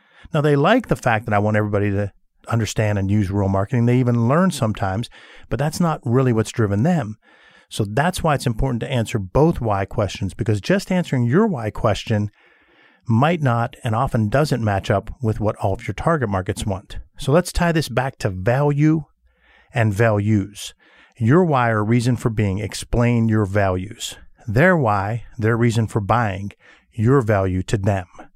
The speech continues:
With these two answers in mind, you can build and tell your story around value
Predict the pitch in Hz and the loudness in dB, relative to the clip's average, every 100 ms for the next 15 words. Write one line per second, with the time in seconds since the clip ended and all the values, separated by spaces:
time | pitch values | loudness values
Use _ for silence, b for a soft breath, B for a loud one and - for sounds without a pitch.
0 | b b b b 113 101 123 185 175 - | b b b b -4 0 2 2 0 0
1 | 160 139 156 123 131 120 98 90 101 - | 0 0 0 2 2 2 0 -2 -8 -10
2 | b b b - 113 120 104 92 101 147 | b b b -2 0 0 -2 -2 0 2
3 | 170 175 - 117 - 139 135 139 120 - | 2 0 -2 -4 -2 -2 0 -2 -4 -2
4 | 120 110 104 101 101 92 92 107 123 135 | 0 2 0 0 -2 -2 0 2 2 2
5 | 135 139 | 2 0